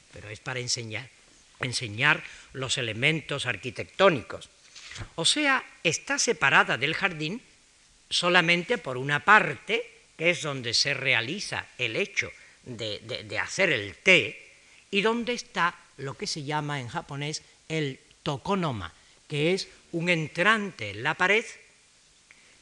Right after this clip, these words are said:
el único sitio en que hay algún objeto decorativo, que suele ser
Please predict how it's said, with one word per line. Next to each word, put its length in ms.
el 180
único 380
sitio 420
en 140
que 180
hay 220
algún 420
objeto 680
decorativo, 680
que 120
suele 320
ser 280